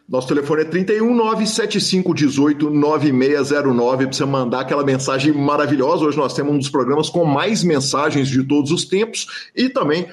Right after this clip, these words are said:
pra entrar lá no nosso grupo do Telegram, como fez o Caio hoje, Marcelo Lanza.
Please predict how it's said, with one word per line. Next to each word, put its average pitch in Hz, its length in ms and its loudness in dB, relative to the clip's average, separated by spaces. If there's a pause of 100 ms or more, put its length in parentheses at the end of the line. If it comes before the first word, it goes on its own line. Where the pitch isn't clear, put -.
(120)
pra 190 200 0
entrar 147 400 0
lá 160 160 2
no 170 100 0
nosso 156 240 0
grupo 147 220 0
do 147 100 0
Telegram, 143 440 0
como 165 280 0
fez 165 380 -2
o 214 160 0
Caio 175 520 0 (320)
hoje, 165 460 4
Marcelo 120 480 0
Lanza. 131 400 -2